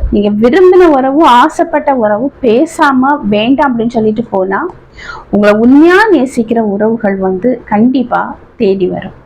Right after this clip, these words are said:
கண்டிப்பா தேடி வரும். ஓகே, இந்த வீடியோ உங்களுக்கு பயனுள்ளதா இருக்கும் அப்படின்னு சொல்லி நினைக்கிறேன்.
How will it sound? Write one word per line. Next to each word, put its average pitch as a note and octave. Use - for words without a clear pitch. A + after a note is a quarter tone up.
கண்டிப்பா D4+
தேடி F3+
வரும். -
ஓகே, D4
இந்த A#3+
வீடியோ F4
உங்களுக்கு C#4
பயனுள்ளதா D4+
இருக்கும் D4
அப்படின்னு A#3+
சொல்லி B3
நினைக்கிறேன். G#3+